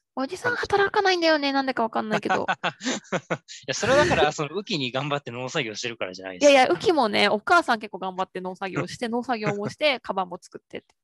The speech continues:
Speaker 2: へー。
Speaker 1: で、お父さん横で、あの、畑までは行くんだけど、畑の隅っこでずっとお酒飲んだりしてたな、私の時は。
Speaker 2: 何もしてないじゃん。<laughs>
Speaker 1: そう。
Speaker 2: へー。
Speaker 1: うん。
Speaker 2: なる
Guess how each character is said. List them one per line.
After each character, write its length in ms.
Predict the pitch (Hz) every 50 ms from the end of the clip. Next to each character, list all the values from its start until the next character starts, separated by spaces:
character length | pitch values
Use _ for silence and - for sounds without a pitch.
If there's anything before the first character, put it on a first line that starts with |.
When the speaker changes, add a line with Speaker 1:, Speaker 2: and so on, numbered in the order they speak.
| _ _ _ _ -
Speaker 2:
へ 400 | - 110 113 110 113 113 113 -
ー。 40 | -
Speaker 1:
で、 60 | -
お 40 | 302
父 40 | -
さ 80 | -
ん 80 | 220 190
横 260 | 185 190 - 220 220
で、 300 | 214 226 240 220 196 - _ _ _ _ _ _ _ _ _ _ _ _ _
あ 140 | - 208 196
の、 260 | 185 180 175 180 - - _ _ _ _ _ _ _ _ _ _ _
畑 340 | - - 240 294 294 - 320
ま 120 | 311 311
で 80 | 294 285
は 80 | 262
行 80 | 262 247
く 100 | - 285
ん 40 | 269
だ 80 | 262 262
け 100 | - 277
ど、 60 | 277
畑 300 | - 240 - 233 - 226
の 80 | 220 214
隅 220 | - 220 220 214
っ 20 |
こ 120 | - - 180
で 180 | 165 180 175
ず 60 | 180 175
っ 20 |
と 100 | - 190
お 20 |
酒 200 | 185 - 185 - 185
飲 60 | 185
ん 60 | 180 160
だ 80 | 127
り 80 | - 185
し 40 | -
て 120 | - 165
た 160 | - - -
な、 240 | 156 175 180 180 180
私 260 | 175 175 180 175 -
の 60 | - _ _
時 200 | - - - -
は。 120 | 92 87 - -
Speaker 2:
何 180 | 107 107 123
も 160 | 156 180 185
し 80 | 180 -
て 80 | - 165
な 80 | 156 139
い 60 | -
じ 100 | - 95
ゃ 60 | 92
ん。 80 | 87 85 - _ - - - - - - -
<laughs> 480 | - 170 - - 190 - - - 151 -
Speaker 1:
そ 340 | - 220 208 185 170 - _ _ _ _ _ _ _ _ _ _ _ _ _ _ _ _ _ _ _ _ _ -
う。 60 | -
Speaker 2:
へ 1120 | 101 101 101 98 101 101 101 101 101 101 101 104 104 104 107 107 107 107 110 110 110 110 113
ー。 140 | _ _ _ _ _ _ _ _ _ _ _ _ _ _ _ _ - - - _ _ _ _ _ _ _ -
Speaker 1:
う 60 | 202
ん。 120 | 170 165 160
Speaker 2:
な 120 | - 98
る 80 | 98